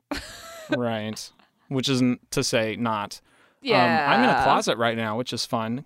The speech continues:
Speaker 2: 'cause, uh, my move took me to the brand new city, well, brand new for me, of Austin, Tejas.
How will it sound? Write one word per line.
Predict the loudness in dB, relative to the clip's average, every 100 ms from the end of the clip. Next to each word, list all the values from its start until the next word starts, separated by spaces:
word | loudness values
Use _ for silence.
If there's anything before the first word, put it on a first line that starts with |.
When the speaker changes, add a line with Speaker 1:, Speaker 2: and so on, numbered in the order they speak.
| -6
Speaker 2:
'cause, | -2 0
uh, | 2 2
my | 2 2 2
move | 2 2 0 -2 -2
took | -2 0
me | 0
to | 2 0 2 2 0
the | 0
brand | 0 2 2
new | 2 0 -2
city, | -2 -2 0 0 -2
well, | -4 -2
brand | -2 -4
new | -6
for | -8
me, | -6 -6 -8 -16 -12 -2
of | 0
Austin, | 2 2 0 0 0
Tejas. | 2 0 0 0 -2 -2 -6